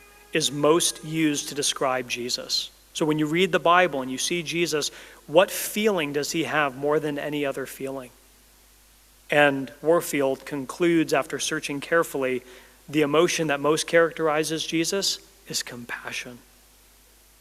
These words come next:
It's compassion. Jesus, as he walks through the world, feels mostly compassion for people,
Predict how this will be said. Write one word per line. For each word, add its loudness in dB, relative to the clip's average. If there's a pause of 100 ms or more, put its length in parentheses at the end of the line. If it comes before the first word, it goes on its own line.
It's -6
compassion. -4 (720)
Jesus, 2
as 2
he 0
walks 4
through -4
the 2
world, 4
feels 4
mostly 2
compassion -6
for -6
people, -12